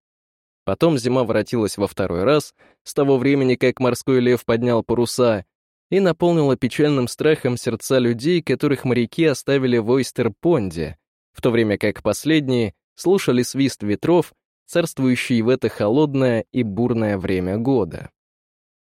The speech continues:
Прат почти совершенно отказался от всякой надежды, а его расстроенное сердце и то, что смерть казалась ему не слишком далёкую,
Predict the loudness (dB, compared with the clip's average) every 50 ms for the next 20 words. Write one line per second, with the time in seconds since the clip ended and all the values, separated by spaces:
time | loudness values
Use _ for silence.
0 | _ _ 0 2 2 2 2 0 0 0 0 -2 -2 -2 -2 0 0 0 0 2
1 | 2 0 0 2 2 0 0 0 0 -2 0 2 2 0 0 0 0 -2 -2 -2
2 | 0 -2 -2 0 0 0 0 0 -2 0 2 2 2 0 0 -4 -8 -10 -10 -10
3 | -14 _ _ _ _ _ _ _ _ 0 2 2 4 4 4 2 2 0 0 0
4 | 2 2 2 4 2 2 0 0 -2 -2 0 0 0 0 -2 -6 -2 0 2 2
5 | 2 0 -2 -4 -6 -4 0 2 2 2 2 0 -2 -2 -2 -2 -2 0 0 0
6 | 0 -2 -4 -4 -2 0 2 2 2 2 2 0 -2 -2 0 2 2 0 0 -2
7 | -2 0 -2 -2 0 -2 -4 -4 -2 0 0 2 2 2 0 0 0 2 2 2
8 | 2 0